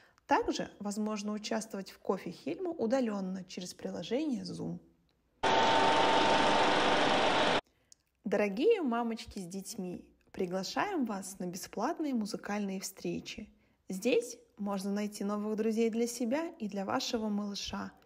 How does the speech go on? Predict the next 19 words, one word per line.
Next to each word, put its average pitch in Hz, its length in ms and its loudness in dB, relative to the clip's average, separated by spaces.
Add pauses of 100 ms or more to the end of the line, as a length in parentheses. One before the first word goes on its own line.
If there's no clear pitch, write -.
(400)
Вас 202 160 0
ждут 208 260 2
приятные 320 560 2
беседы, 202 680 -2 (180)
ответы 254 560 -2
на 262 140 0
интересующие 226 920 -4
вопросы, 202 640 -6 (540)
занятия 196 500 0
с 302 60 -2
преподавателем 214 800 -2
музыки 339 440 -2
и 294 180 -4
многое-многое 208 920 0
другое. 185 580 -4 (680)
Музыкальную 208 600 0
программу 214 460 0
для 208 140 -2
детей 226 420 -4